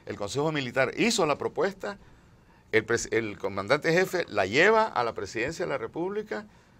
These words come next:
la presidencia de la República tenía la opción de aceptar o de no aceptar la propuesta, pero fue una decisión institucional proponer al general Carrión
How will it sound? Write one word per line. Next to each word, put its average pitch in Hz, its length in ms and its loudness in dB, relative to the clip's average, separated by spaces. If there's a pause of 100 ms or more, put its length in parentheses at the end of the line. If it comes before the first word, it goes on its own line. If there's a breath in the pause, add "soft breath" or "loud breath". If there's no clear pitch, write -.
(100)
la 110 80 -2
presidencia 123 440 -2
de 165 60 4
la 165 60 4
República 151 400 -2
tenía 131 260 -2
la 160 80 -2
opción 165 300 -2
de 147 80 0
aceptar 170 540 0 (200)
o 98 160 -2
de 90 60 -4
no 98 80 -4
aceptar 156 360 -4
la 160 120 0
propuesta, 190 520 -4 (440 loud breath)
pero 147 200 4
fue 156 140 -2
una 196 160 0
decisión 185 480 0
institucional 160 1000 -4
proponer 120 440 -4
al 170 140 -2
general 120 400 -4
Carrión 110 460 -6